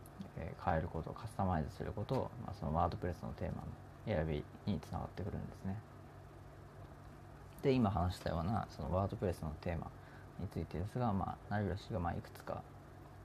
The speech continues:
えー、実は過去にワードプレスのテーマを使ってきました。で、そこでまあおすすめなものをまあ挙げようと思います。で、今回成吉が実はおすすめするのは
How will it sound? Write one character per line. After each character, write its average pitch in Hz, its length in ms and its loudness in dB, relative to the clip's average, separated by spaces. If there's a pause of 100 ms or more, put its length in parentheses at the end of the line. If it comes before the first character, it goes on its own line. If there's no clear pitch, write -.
(160)
え - 80 -2
ー、 90 80 2
実 90 160 0
は 80 60 4
過 113 140 2
去 85 100 6
に 78 80 4 (580)
ワ 90 120 6
ー - 20 4
ド 92 80 4
プ 80 100 0
レ 78 60 4
ス - 80 -2
の - 60 0
テ - 160 -2
ー 73 40 2
マ 64 140 -2
を - 100 -6
使 - 120 -4
っ 78 60 4
て - 140 -8
き 87 80 -2
ま 80 100 2
し - 60 -8
た。 - 100 -12 (840)
で、 117 60 -2
そ 131 80 -4
こ 127 80 2
で 123 60 4
ま 92 120 6
あ - 20 4
お 80 60 2
す - 140 -8
す - 60 0
め 101 100 6
な 98 80 8
も 95 120 6
の 78 120 2
を 76 40 -2
ま 82 120 2
あ - 20 4
挙 80 120 2
げ 87 60 2
よ 78 60 2
う 76 40 -2
と - 120 -4
思 71 100 0
い - 60 -4
ま - 120 -4
す。 - 140 -16 (840)
で、 113 60 -2
今 127 140 4
回 85 140 6
成 107 320 6
吉 98 120 0
が 78 260 4
実 - 160 -2
は 76 80 4
お - 20 -4
す - 60 -6
す - 140 -16
め - 60 -6
す - 120 -8
る 101 80 0
の 87 100 2
は 80 100 2